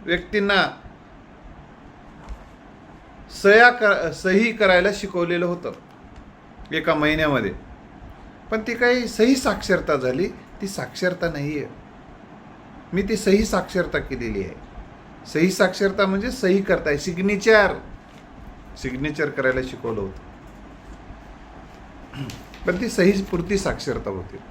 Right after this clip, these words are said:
तर मित्र, आर्थिक साक्षरतेच्या अनुषंगानं आजचा एक बाब आपण बघणार आहोत. अनेक, अ, या संदर्भामध्ये आर्थिक साक्षरतेबद्दल मी बोलणार आहे.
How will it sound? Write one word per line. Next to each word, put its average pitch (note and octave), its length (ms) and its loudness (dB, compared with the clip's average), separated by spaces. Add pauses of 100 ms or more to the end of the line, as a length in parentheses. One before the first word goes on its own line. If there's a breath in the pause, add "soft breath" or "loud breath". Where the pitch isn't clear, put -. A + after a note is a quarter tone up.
(2000)
तर A3 100 8
मित्र, A#3+ 460 6 (1800)
आर्थिक A#3 340 4
साक्षरतेच्या F#3+ 760 2
अनुषंगानं D#3 680 0 (140)
आजचा C#3+ 280 -4 (120)
एक F#3 220 -2 (300)
बाब C3+ 400 4 (160)
आपण B2+ 340 -2
बघणार A#2+ 340 2
आहोत. D3 160 2 (120)
अनेक, E3 320 0 (120)
अ, D3+ 40 -8
या C#3 600 6
संदर्भामध्ये B2+ 680 0
आर्थिक A2+ 320 -2
साक्षरतेबद्दल A2+ 840 -6
मी A2+ 140 -4
बोलणार G2 460 -4
आहे. F2+ 140 -4